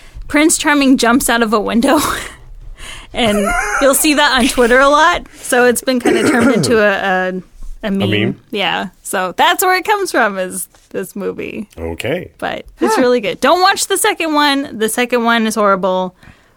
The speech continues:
Speaker 1: Watch the third one. It's
Speaker 3: Okay.
Speaker 1: good.
Speaker 2: It's where one of the few times the sequel is actually better than the previous film.
Speaker 1: It's, I, I don't know if I would say it's better, but it's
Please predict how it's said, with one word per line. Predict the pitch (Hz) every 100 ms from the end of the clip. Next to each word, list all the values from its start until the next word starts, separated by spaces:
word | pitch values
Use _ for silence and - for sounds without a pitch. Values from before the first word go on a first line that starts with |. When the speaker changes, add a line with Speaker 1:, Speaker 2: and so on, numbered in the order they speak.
| _ -
Speaker 1:
Watch | 180 - -
the | 185
third | 185 175 156
one. | - 185 185 _ _ _ _ _ _ _ _ _ _ - -
It's |
Speaker 3:
Okay. | 156 175 196 104
Speaker 1:
good. | - - - - 143
Speaker 2:
It's | -
where | 127 120 107
one | 107
of | 117
the | 110
few | 123
times | 104 107 -
the |
sequel | - 104 104 98
is | 92
actually | 92 - 90
better | 90 87 92
than | 85
the | 82
previous | - 87 87 85
film. | - 95 - _ -
Speaker 1:
It's, | 381 494 - - - _ -
I, | - -
I | - - - -
don't | 339 523
know | 554
if | 392
I | 285
would | 262
say | 269
it's | 233
better, | 208 233 277
but | 311
it's | 254